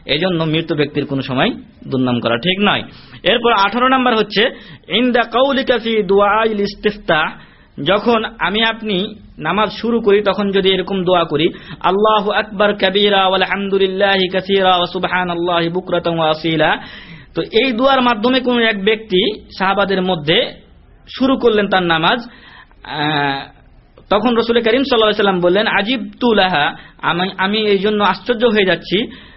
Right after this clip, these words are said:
"ফুতিহাত লাহা আবওয়াবুস সামা", তার জন্য জান্নাতের দরজাগুলো কি করা হয়েছে? আকাশের দরজাগুলো, আকাশের দরজাগুলি খুলে দেওয়া হয়েছে। তো এখান থেকে বুঝতে পারলাম যে এই দোয়া আমরা করতে পারি দোয়াউল ইস্তিফতার সময়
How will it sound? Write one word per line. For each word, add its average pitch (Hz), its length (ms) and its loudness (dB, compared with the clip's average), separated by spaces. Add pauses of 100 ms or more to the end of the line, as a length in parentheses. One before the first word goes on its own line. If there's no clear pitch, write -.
(680)
"ফুতিহাত 247 500 2
লাহা 240 340 2
আবওয়াবুস 208 680 0
সামা", 175 440 0 (120)
তার 160 200 -2
জন্য 185 440 -4 (260)
জান্নাতের 170 480 -2
দরজাগুলো 156 420 0
কি 156 140 -6
করা 156 180 2
হয়েছে? 151 580 0 (160)
আকাশের 165 460 -2
দরজাগুলো, 127 420 0
আকাশের 160 340 -4
দরজাগুলি 147 400 -2
খুলে 214 280 0
দেওয়া 139 220 2
হয়েছে। 104 340 -6 (460)
তো 175 240 4 (760)
এখান 220 260 0
থেকে 233 160 4
বুঝতে 233 280 2
পারলাম 208 420 0
যে 202 120 0
এই 208 280 0
দোয়া 196 320 0 (260)
আমরা 147 260 -2
করতে 208 320 -2
পারি 180 200 0
দোয়াউল 165 300 2
ইস্তিফতার 147 400 -2 (120)
সময় 107 260 -4